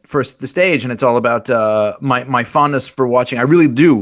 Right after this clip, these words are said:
When, uh, I, I get drunk and I watch marriage proposal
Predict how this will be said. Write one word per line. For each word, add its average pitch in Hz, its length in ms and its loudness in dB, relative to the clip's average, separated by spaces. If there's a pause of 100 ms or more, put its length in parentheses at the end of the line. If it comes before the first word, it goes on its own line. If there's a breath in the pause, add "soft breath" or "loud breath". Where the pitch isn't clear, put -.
When, 120 340 -4
uh, 110 300 -2
I, 113 60 -4
I - 20 -2
get 127 160 -2
drunk 143 240 -2
and 120 80 -2
I 113 40 -2
watch 117 240 -2
marriage 120 400 0
proposal 131 460 0